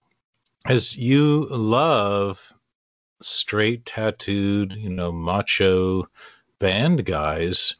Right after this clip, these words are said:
You know, as part of your whole thing, did this fantasy man,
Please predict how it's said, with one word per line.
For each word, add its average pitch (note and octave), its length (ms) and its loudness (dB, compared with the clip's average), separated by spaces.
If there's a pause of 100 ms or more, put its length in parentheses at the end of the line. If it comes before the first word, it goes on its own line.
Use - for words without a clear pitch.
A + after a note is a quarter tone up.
(320)
You G#2 100 0
know, A2+ 120 4
as A2 120 2
part B2+ 300 0
of D#3+ 60 4
your C#3+ 180 4
whole A#2 240 2
thing, A2 580 -4 (680)
did B2+ 240 2
this B2 260 0
fantasy A#2+ 1120 0
man, G#2+ 680 0